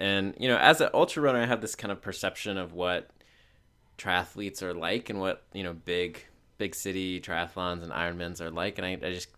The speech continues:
picture this kind of, I don't know, all this gear and all these people who have invested all kinds of money and time into it. Like, were you struck at all by the differences between showing up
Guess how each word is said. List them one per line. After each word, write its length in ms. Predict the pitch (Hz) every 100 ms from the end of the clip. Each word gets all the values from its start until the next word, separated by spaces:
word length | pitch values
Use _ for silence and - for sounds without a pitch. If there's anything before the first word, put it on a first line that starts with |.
| -
picture 320 | 139 - 107
this 160 | 87 -
kind 180 | 85
of, 140 | 82 73 - _ _ - - - - - _ _ -
I 80 | 87
don't 80 | -
know, 120 | 76
all 100 | 90
this 160 | 85 - -
gear 280 | 160 151
and 80 | 117
all 80 | 98
these 160 | 90 -
people 360 | - 120 113
who 380 | 101 95 90 80 - - - - - - - -
have 140 | -
invested 500 | 95 90 107 - 101
all 140 | 80 87
kinds 320 | - 92 90
of 100 | 87 - -
money 460 | 95 95 92 95
and 100 | 90
time 300 | 85 85 85
into 180 | 90 92
it. 120 | 95
Like, 160 | 110 113
were 60 | 135
you 120 | 190
struck 380 | - 143 131 147
at 80 |
all 180 | 143 139
by 180 | 127 117
the 100 | 107
differences 480 | 104 107 113 110 101
between 320 | 101 101 98
showing 320 | 90 98 95
up 200 | 92 92